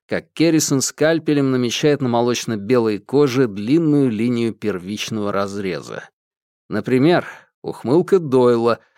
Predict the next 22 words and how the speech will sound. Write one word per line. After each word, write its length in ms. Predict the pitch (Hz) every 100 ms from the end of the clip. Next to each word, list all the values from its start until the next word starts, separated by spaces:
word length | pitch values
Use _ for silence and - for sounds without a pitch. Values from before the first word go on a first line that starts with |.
| _ _
так 240 | 185 -
похожего 500 | 127 - 165 135 135
на 160 | 131 127
огромного 540 | 110 139 180 156 143
чёрного 520 | - - 151 147 143
быка, 560 | 135 147 143 104 80 - _ _ _
когда 400 | 92 98 120 120
они, 300 | 113 170 131
стоя 380 | - 131 123
бок 300 | 104 110 101 160
о 80 |
бок, 220 | 160 139 -
мыли 380 | 107 147 156
руки 320 | 143 107 117 117
в 100 | 113
умывальной. 680 | 117 120 95 67 60 - _ _ _ _ _ _ _
«Из 100 | -
чего 560 | - - 87 71 85 139
это 240 | 139 151
вдруг, — 420 | 135 123 135 123
думал 360 | - 120 117 117
он, — 160 | 120